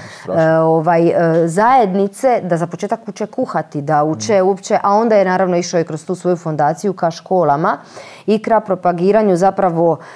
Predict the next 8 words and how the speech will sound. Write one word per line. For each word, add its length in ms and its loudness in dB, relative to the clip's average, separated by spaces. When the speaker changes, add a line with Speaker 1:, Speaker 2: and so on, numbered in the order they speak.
Speaker 2:
zakonskih 680 0
nekih, 360 -2
je 80 2
li, 100 2
okvira 420 -2
koji 220 0
bi 80 -4
spriječili 800 0